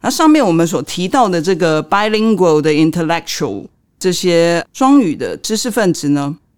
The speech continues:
他也就是在校园里面呢，开始去接触到这些美国文化，然后也去模仿。那模仿的对象呢，其实在那个时候呢，最主要的是两位歌手，一个是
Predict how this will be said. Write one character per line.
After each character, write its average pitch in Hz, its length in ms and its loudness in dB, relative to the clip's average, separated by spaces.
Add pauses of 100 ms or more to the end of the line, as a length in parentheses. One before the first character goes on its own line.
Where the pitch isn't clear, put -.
他 185 260 -2
也 185 180 0
就 170 140 -2
是 190 100 -8
在 185 160 -2
校 196 400 0
园 160 200 2
里 147 100 0
面 165 260 2
呢， 151 160 0
开 165 200 -6
始 151 160 -8
去 170 120 -8
接 165 240 -4
触 170 200 -6
到 156 180 0
这 147 100 -4
些 151 160 -4
美 147 180 0
国 107 180 -6
文 101 200 -6
化， 143 280 -4 (260)
然 156 180 0
后 196 140 0
也 165 160 0
去 - 160 -6
模 147 380 0
仿。 - 380 -6 (360)
那 320 100 4
模 302 220 4
仿 277 200 2
的 170 80 2
对 233 180 2
象 202 320 2
呢， 165 320 2
其 - 200 -6
实 185 100 -4
在 196 200 0
那 202 140 0
个 180 100 -2
时 147 180 -6
候 151 240 0
呢， 143 200 2
最 233 240 -2
主 135 260 -8
要 156 200 0
的 147 100 -2
是 165 180 -6
两 139 240 -6
位 156 140 -4
歌 151 300 -2
手， 135 200 -6
一 147 40 -4
个 165 100 -2
是 160 180 -2